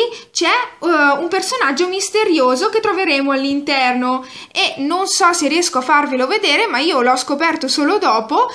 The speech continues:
che era in quella bustina argentata che vediamo, eh, lì dietro. Io questo lo trovo una cosa geniale e, eh, originalissima, che rende ancora più interessante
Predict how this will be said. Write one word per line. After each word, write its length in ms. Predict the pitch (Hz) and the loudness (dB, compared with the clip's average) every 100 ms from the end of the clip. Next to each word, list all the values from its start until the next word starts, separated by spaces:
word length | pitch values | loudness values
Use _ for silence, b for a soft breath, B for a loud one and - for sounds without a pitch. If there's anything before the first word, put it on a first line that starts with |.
| B - | B -4
che 80 | |
era 240 | 403 349 370 480 B B | 0 2 2 0 B B
in 160 | 440 453 | -4 0
quella 280 | 330 330 | 2 2
bustina 600 | 285 339 - 370 370 269 | 2 0 0 0 0 2
argentata 840 | 269 277 370 359 349 302 277 285 359 | 0 0 -2 -2 0 2 2 2 0
che 260 | 330 285 285 | 2 0 0
vediamo, 680 | 302 254 240 247 262 - - | -2 0 0 0 -2 -4 -6
eh, 360 | 262 247 233 233 | -2 -2 -2 -2
lì 120 | 277 | 0
dietro. 600 | 247 226 247 247 247 - _ _ _ _ _ _ | 2 2 2 -2 -4 -10 _ _ _ _ _ _
Io 140 | 254 269 | -8 -4
questo 280 | 254 254 320 | -4 -2 -2
lo 120 | 311 | 2
trovo 280 | 269 254 247 | 2 2 2
una 200 | 240 254 | -2 0
cosa 400 | 269 277 269 214 | 0 0 -4 -4
geniale 680 | 269 262 262 240 254 381 453 B B | -4 -2 0 0 2 0 -2 B B
e, 320 | 240 311 330 | 0 0 0
eh, 0 | 285 254 240 247 | 0 2 2 0
originalissima, 1000 | 302 285 254 269 269 269 254 - 262 247 247 B | 0 0 0 -2 0 -2 -4 -4 -2 -2 -4 B
che 100 | 359 | -2
rende 280 | 269 262 381 | -2 0 0
ancora 400 | 381 254 262 - | 0 2 2 2
più 120 | 294 | 2
interessante 1120 | 277 262 240 320 - - 240 226 233 302 | 2 2 0 0 0 0 0 0 -2 0